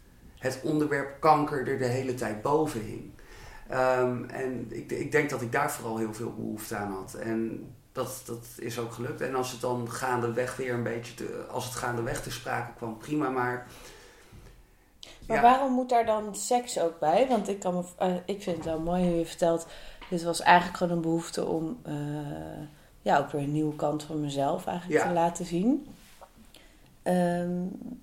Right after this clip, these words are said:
Speaker 2: eh, ja, mo-, was dat dan per definitie gekoppeld aan seks?
Speaker 1: Nee.
Speaker 2: Of nee?
Speaker 1: Nee, het was zeker niet per definitie gekoppeld aan seks. Ehm, maar voordat ik ziek werd, ik was gewoon een heel seksueel persoon. En dat was gewoon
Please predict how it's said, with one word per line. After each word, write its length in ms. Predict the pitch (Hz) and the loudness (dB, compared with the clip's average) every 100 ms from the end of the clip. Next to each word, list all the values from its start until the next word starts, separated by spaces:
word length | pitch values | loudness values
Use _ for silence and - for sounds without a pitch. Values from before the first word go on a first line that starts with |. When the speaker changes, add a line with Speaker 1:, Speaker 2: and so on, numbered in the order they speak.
| - | -6
Speaker 2:
eh, 360 | 180 180 185 | -2 -2 0
ja, 160 | 202 175 | 2 4
mo-, 360 | 165 202 202 - - - | 6 2 0 -6 -8 4
was 200 | 180 196 | 6 6
dat 160 | 196 | 2
dan 340 | 196 175 165 180 - | 2 2 0 -6 -12
per 200 | - 170 | 0 2
definitie 600 | 165 170 175 180 185 180 | 6 6 6 0 0 -6
gekoppeld 480 | 170 - 190 185 180 | -12 -6 -6 -6 -4
aan 160 | 156 151 | -4 -4
seks? 400 | - 208 359 - | -2 -4 -4 0
Speaker 1:
Nee. 160 | - | 2
Speaker 2:
Of 240 | - - - | 2 -2 -6
nee? 440 | 165 - - 131 | -6 -6 -6 -2
Speaker 1:
Nee, 80 | 117 | -2
het 100 | - | -2
was 300 | 143 - - - - | -4 -4 -6 -8 -8
zeker 720 | - - 160 185 175 151 139 135 | -10 2 4 4 4 4 2 -2
niet 240 | 135 - | -4 -6
per 140 | - 127 | -4 0
definitie 580 | 123 127 135 127 - 123 | 0 0 -4 -6 -6 -8
gekoppeld 460 | 120 123 127 120 | -8 -6 -6 -4
aan 160 | 113 110 | -4 -2
seks. 480 | - 151 - - - - - - - - | -2 -4 -6 -12 -16 -20 -20 -18 -20 -4
Ehm, 540 | 135 139 139 135 131 - - | 2 4 6 4 0 -8 -6
maar 600 | 135 131 127 123 - - | -2 0 0 -2 -4 -10
voordat 400 | - - 160 156 | -10 2 4 4
ik 100 | 123 | 0
ziek 240 | - 165 151 | -2 -4 0
werd, 380 | 110 123 - - - _ _ - _ - - - - - | 0 0 -6 -14 -20 _ _ -20 _ -20 -20 -20 -20 -14
ik 120 | 123 | -8
was 180 | 123 123 | -6 -6
gewoon 200 | 127 123 | -4 0
een 100 | 123 | 0
heel 160 | 123 | 0
seksueel 420 | 120 123 - 120 113 | -2 -8 -4 -2 -2
persoon. 420 | - 139 127 113 | -4 -4 -2 -2
En 80 | 117 | -2
dat 140 | 117 | -2
was 180 | 123 123 | -2 -4
gewoon 460 | 123 117 110 113 | -4 -2 -2 -4